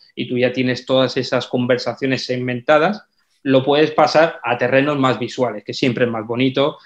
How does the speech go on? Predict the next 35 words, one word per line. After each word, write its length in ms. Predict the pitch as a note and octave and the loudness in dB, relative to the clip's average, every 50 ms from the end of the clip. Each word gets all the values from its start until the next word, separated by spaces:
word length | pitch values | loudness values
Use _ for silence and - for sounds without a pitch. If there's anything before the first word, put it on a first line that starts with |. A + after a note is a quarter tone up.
| _ _ - | _ _ -2
y 80 | C3 | 0
es 60 | B2+ B2+ | 2 2
mucho 260 | C3 C3+ C3 C3+ B2 | 2 0 0 -2 -2
más 180 | B2 B2 B2 | -4 -4 -6
comprensible. 840 | - C3+ B2+ A2 B2 B2 A#2 - - C#3 C#3 C3+ C#3+ D3 D#3+ E3 - _ _ _ _ | -6 -6 -6 -4 -4 -4 -4 -2 -2 -2 0 0 0 -2 -2 -4 -8 _ _ _ _
Los 180 | B2+ - - | -14 -12 -6
campos 320 | - C#3 B2+ B2 - C#3 B2 | -2 -2 -2 0 -2 0 0
de 80 | B2 | 0
los 220 | A#2+ B2 B2 B2 - | 0 0 -2 -2 -2
business 340 | C3 B2 B2 B2 A#2 - B2 | -2 -2 -2 -2 -4 -4 -6
intelligence, 720 | A#2+ A2+ C3 C3+ C3 C3 A#2+ B2+ B2+ B2 A#2+ - C3+ B2+ | -6 -2 0 0 2 2 0 0 -2 -4 -4 -4 -4 -6
estos 200 | - - A#2+ G#2 | -6 -8 -10 -12
que 100 | - A#2 | -10 -10
son 160 | - A#2+ A2 | -10 -10 -10
plata-, 280 | - A#2 A2+ - - - C3+ | -8 -10 -10 -10 -12 -16 -14
son 320 | - - A#2+ A#2+ A#2+ A#2+ - - - - _ _ | -8 -6 -6 -6 -6 -8 -12 -16 -20 -20 _ _
paneles 400 | - A#2+ A#2+ B2+ B2+ C3 C3 - | -6 -4 -2 0 2 2 2 2
de 100 | C3 A#2+ | 0 -2
controles, 720 | - B2 A#2 A2+ G#2+ - D3 C#3+ C3 B2 B2 B2 A#2+ - - | -2 -2 -4 -2 0 2 2 4 6 6 4 4 2 0 -4
eh, 140 | B2 A#2+ A#2 | -6 -6 -8
pues 220 | - A2+ A2 - - | -10 -12 -12 -10 -8
el 240 | A#2 A2+ A#2 G#2+ - | -8 -8 -8 -4 -2
Power, 560 | C3 B2 B2 B2+ B2+ B2 B2 A#2+ A#2 A#2+ - - | 0 2 2 2 2 2 2 0 -2 -6 -8 -6
eh, 200 | B2 A#2 A2+ A2+ | -4 -4 -2 -2
B 400 | A#2 A#2+ A#2+ B2+ D3 D3+ D3 C#3 | -2 -2 0 2 4 4 4 4
I, 280 | C3+ C3 C3 C3 C3 - - _ _ | 4 4 2 0 -2 -6 -12 _ _
el 440 | - B2 A#2+ A#2 A#2 A#2+ A#2+ A#2+ - | -4 -2 -2 0 -2 -2 -4 -6 -6
Tableau, 720 | - A2 A2 A#2 C3+ D#3 D#3+ C#3+ C3+ C3 C3 B2+ C#3 C#3 - _ _ _ | -6 -6 -2 2 4 6 6 6 6 6 4 4 2 0 -6 _ _ _
el 220 | - B2+ B2 - - | -8 -8 -6 -4 -4
Quilin, 580 | C3 B2 B2 C#3+ D#3 D#3 C#3+ C#3 C#3+ C#3+ C3+ | -2 -2 2 2 2 2 2 0 -4 -6 -8
que 80 | - B2+ | -8 -6
son 320 | A#2+ - C3+ C3 C3+ C3+ C3 - - - - | -2 0 0 0 0 -2 -4 -10 -16 -20 -20
visualizadores 840 | - C3+ C3 C3 - - C3 B2+ B2 - B2+ B2 C3+ C#3+ D3 C#3+ C3+ | -6 -4 -2 -2 2 2 2 2 2 0 2 2 4 4 4 2 2
de, 300 | B2+ B2+ B2 A#2+ A#2+ A#2+ - | 4 6 6 6 6 4 0
de, 360 | B2 A#2+ A#2+ A#2 A2+ A2+ A2 | -2 0 0 0 0 -2 -4